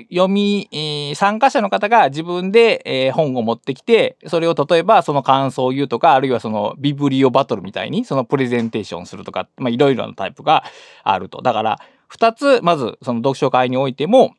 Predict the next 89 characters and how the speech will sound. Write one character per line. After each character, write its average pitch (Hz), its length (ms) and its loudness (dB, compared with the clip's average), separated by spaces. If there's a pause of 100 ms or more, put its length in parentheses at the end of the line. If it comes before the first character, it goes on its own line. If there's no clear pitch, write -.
(240)
え 104 300 -4
ー 90 40 -14
と、 98 720 -6
本 131 300 0
の 143 160 2
選 160 200 4
び 151 120 -8
方 208 240 2
が - 200 -2
あ 110 60 -4
る 101 100 -10
と。 - 200 -12
で、 190 280 4
開 247 200 0
催 254 280 2
方 254 220 2
式 - 240 -4
も 151 300 4
実 139 320 -4
は 113 80 2
い 117 80 -4
ろ 131 120 2
い 104 40 -2
ろ - 140 -6
あ 95 40 -8
っ - 40 -16
て、 - 360 -4 (400)
え 143 560 4
ー、 175 80 -2
例 185 100 4
え - 20 2
ば 127 200 2
同 185 240 2
じ 190 100 -4
場 240 120 4
所 233 120 2
で 226 140 6
ず 151 160 -2
っ 151 40 -6
と 127 200 -4
や 110 160 2
る 104 120 -4
と 98 100 -12
か、 - 320 -6
あ 143 80 0
る 170 60 0
い 160 40 4
は 139 60 0
そ 131 80 -2
の 123 100 0
場 147 140 2
所 165 180 -2
を 151 80 4
い 131 60 -2
ろ 156 140 2
い 147 40 -4
ろ - 320 -4 (160)
巡 147 380 2
っ - 20 0
て 135 200 -4
い 113 100 -2
く 92 100 -16
と 95 140 -12
か、 - 240 -6 (140)
で、 139 240 -6
月 160 340 -8
に 160 140 -4
何 117 200 2
回 117 200 0
や 123 100 2
る 127 60 -2
と 113 100 -6
か、 113 120 0
あ 123 60 4
る 135 80 0
い - 40 -2
は 117 140 0 (120)
一 170 180 -12
回 160 240 0
だ 156 140 0
け 147 160 -2
で 139 160 2
終 127 160 4
わ 120 100 4
る 113 140 -2
と 101 100 -8
か、 - 180 -6
あ 117 80 -2
と、 127 220 -2